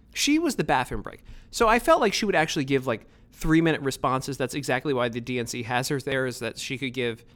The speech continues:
three-minute responses so, so the older men could, uh, change their Depends during the whole thing.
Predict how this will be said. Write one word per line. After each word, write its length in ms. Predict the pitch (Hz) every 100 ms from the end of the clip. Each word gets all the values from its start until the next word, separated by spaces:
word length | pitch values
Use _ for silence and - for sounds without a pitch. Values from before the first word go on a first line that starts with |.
| _ - _ _
three-minute 500 | - 160 156 147 -
responses 520 | 131 - 139 139 147
so, 200 | - 120 - -
so 180 | - 131
the 120 | 127
older 240 | 147 147
men 200 | 131 131
could, 300 | 127 123 120 113
uh, 120 | 117
change 340 | - 139 127
their 140 | 127 104
Depends 600 | - - 143 147 - - - - - _ _ -
during 180 | 143
the 60 | 131
whole 160 | 135 123
thing. 320 | 131 123